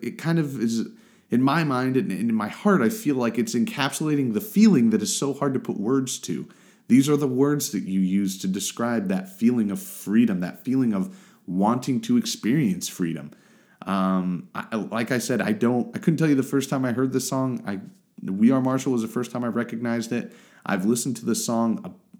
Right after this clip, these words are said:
hundreds of times, and it, it always is just kind of, it's a good, I think it's a healthy mentality to have. I think it's a good song that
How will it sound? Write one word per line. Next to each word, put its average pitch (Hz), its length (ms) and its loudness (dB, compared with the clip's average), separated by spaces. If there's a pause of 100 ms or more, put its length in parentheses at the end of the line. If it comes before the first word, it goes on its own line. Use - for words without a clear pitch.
hundreds 143 480 -2
of 127 120 -8
times, 123 640 0 (520)
and 113 640 4 (140)
it, - 200 -16 (100)
it - 240 -6
always 143 460 2
is 123 100 -4
just - 220 -8
kind 127 220 -4
of, 120 360 -6
it's 131 160 -2
a 190 60 8
good, 160 800 4 (380)
I - 100 -2
think - 280 -4
it's 185 120 -2
a 117 100 0
healthy 120 300 -2
mentality 147 560 0
to 151 120 -2
have. 208 320 2
I 202 80 -2
think 135 220 -4
it's 131 180 -4
a 131 40 2
good 131 640 4 (400)
song 151 540 0
that - 180 -4